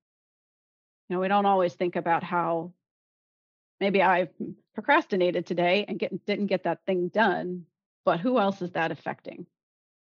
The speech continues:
You know, how, what, what is the impact that I'm having? And so I, I think it's,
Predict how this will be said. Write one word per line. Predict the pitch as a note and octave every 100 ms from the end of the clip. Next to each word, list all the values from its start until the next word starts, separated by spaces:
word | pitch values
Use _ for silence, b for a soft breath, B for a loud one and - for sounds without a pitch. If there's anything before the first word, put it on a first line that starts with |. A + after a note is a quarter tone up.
| _ _ _ _ _ _ _
You | -
know, | F#3
how, | E3 G3 G3+
what, | - G3 G3
what | G3+
is | G3+
the | F3+
impact | D#3+ D#3+ E3+
that | E3
I'm |
having? | D#3+ - F3 E3+ F3+
And | F#3+ F#3
so | G3
I, | G3 F#3+ -
I |
think | G3+ A#3+ A3
it's, | G#3